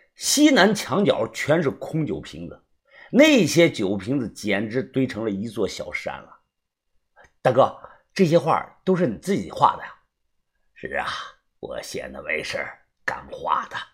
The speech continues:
你觉得怎么样啊？”“我能实话实说不？”“直说吧。”我指着墙上的一张画说道：“这幅《芙蓉锦鸡图》画得栩栩如生啊，力透纸背，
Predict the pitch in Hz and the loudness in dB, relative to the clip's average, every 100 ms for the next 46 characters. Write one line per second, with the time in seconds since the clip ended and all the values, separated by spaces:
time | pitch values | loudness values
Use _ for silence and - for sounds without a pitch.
0 | _ _ _ _ - 71 73 90 85 78 | _ _ _ _ -18 -16 -12 -10 -10 -10
1 | 76 82 92 92 - - - _ _ _ | -10 -6 -6 -6 -8 -8 -12 _ _ _
2 | _ _ _ _ _ _ _ 127 143 156 | _ _ _ _ _ _ _ 0 0 0
3 | 175 - - 165 143 - 131 180 123 - | -2 -4 0 0 0 -2 6 8 8 4
4 | - _ _ _ _ _ _ _ - 65 | -12 _ _ _ _ _ _ _ -16 -12
5 | - 73 - - - _ _ _ _ _ | -8 -6 -6 -8 -10 _ _ _ _ _
6 | _ _ 110 175 - 127 170 - 120 147 | _ _ 4 6 6 0 -2 0 0 2
7 | 147 113 123 120 123 143 - - - - | 2 0 0 0 2 0 0 -6 -14 -16
8 | _ _ _ _ - - - _ _ - | _ _ _ _ -20 -20 -20 _ _ 4
9 | 262 160 117 135 - - - 165 202 220 | 6 6 6 2 2 -14 -2 4 4 2
10 | 95 107 196 - 143 - _ _ _ _ | -4 -4 -4 0 0 0 _ _ _ _
11 | - - - - - 214 113 127 202 220 | -10 -8 -6 -2 2 2 2 0 0 0
12 | 214 - - _ _ _ 226 240 160 - | -2 -4 -8 _ _ _ 2 4 2 -4
13 | - 139 185 - | -2 -2 -2 -4